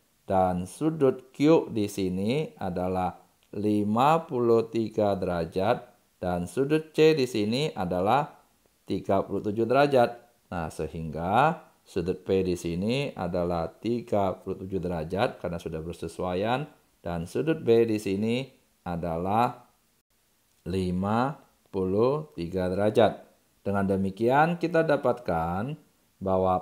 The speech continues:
panjang P Q, nah, karena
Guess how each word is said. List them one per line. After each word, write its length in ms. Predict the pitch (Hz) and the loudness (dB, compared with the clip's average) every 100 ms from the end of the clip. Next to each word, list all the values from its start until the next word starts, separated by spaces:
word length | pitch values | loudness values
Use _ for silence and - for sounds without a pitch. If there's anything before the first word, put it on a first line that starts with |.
| - | 4
panjang 640 | 151 175 151 131 120 113 104 | 4 4 4 6 6 2 -2
P 320 | 143 160 160 | 2 2 2
Q, 80 | 95 90 95 131 - | -2 0 0 0 -2
nah, 240 | 85 78 - _ _ _ - | -8 -10 -14 _ _ _ -6
karena 640 | 92 101 101 101 98 | -4 -2 0 0 -2